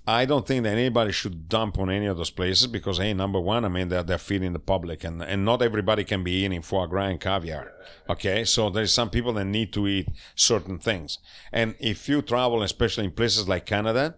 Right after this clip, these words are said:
when you are in the city and you can be a snob about everything and say, "Well, I don't eat this and I don't eat that and I wanna see my chef doing this and that." You know what? And then travel a hundred kilometers outside of the city and see what you find.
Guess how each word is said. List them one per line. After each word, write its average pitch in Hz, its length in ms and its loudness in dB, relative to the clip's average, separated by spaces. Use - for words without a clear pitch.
when 98 340 0
you 107 140 2
are 123 140 4
in 110 120 0
the 92 60 0
city 147 360 4
and 104 240 0
you 120 100 2
can 113 180 -2
be 101 120 2
a 95 80 2
snob 120 440 2
about 90 320 2
everything 98 640 2
and 98 160 0
say, 101 240 4
"Well, 95 380 2
I 104 140 2
don't 92 240 0
eat 87 220 -2
this 98 260 0
and 85 100 -4
I 107 140 0
don't 95 160 0
eat 90 200 -4
that 101 220 0
and 98 140 0
I 101 60 2
wanna 104 200 -2
see 101 160 -2
my 98 140 0
chef 95 300 -2
doing 90 320 -2
this 95 260 -2
and 85 160 -6
that." 101 280 0
You 131 100 0
know 131 100 2
what? 139 240 4
And 123 160 0
then 160 160 2
travel 185 580 2
a 107 100 0
hundred 139 280 0
kilometers 120 460 2
outside 107 340 2
of 104 80 -4
the 95 80 -2
city 104 220 2
and 90 100 0
see 110 160 4
what 101 160 2
you 92 80 0
find. 85 540 -6